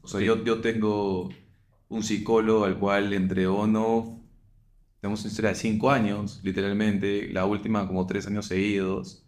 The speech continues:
Speaker 1: y, y eso lo, lo saco del lado solo empresarial, ¿no? O sea, lo veo como, a mí como persona, particularmente, sí me suma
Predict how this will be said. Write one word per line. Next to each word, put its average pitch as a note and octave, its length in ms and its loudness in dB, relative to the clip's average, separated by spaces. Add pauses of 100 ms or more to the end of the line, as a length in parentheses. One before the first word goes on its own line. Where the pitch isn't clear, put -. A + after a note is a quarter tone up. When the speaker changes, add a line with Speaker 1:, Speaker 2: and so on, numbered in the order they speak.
(460)
Speaker 1:
y, A2+ 120 0
y A#2 220 2
eso D#3 600 0 (680)
lo, G#2+ 160 -2
lo G#2+ 180 0
saco C3+ 400 2
del G#2 160 2
lado A2 840 0 (800)
solo B2+ 260 4
empresarial, G#2 680 2
¿no? F#2 380 -4
O F#2+ 100 -8
sea, F#2 720 -2 (260)
lo G2+ 140 2
veo B2 200 6
como, G2 640 0
a F#2+ 160 -2
mí B2+ 240 2
como C3+ 280 2
persona, F#2+ 680 -2 (120)
particularmente, G2 1300 -4 (220)
sí D#3+ 300 -2
me C#3+ 120 0
suma A#2+ 580 0